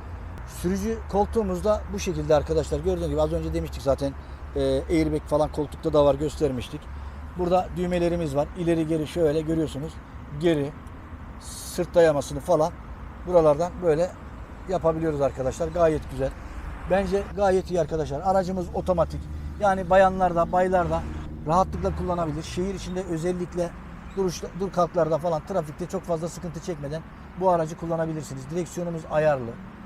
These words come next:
Ön kaputumuzu buradan açıyoruz. Burada E S P off tuşu var. Burada farlarımızı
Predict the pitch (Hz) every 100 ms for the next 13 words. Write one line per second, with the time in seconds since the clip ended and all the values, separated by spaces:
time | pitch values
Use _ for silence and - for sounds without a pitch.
0 | - - - - - - 180 175 180 170
1 | 175 165 185 180 156 170 165 - 139 139
2 | - - - - - 196 185 202 196 196
3 | 180 202 196 202 202 190 - 185 202 151
4 | 165 - 175 190 180 180 185 185 190 175
5 | 190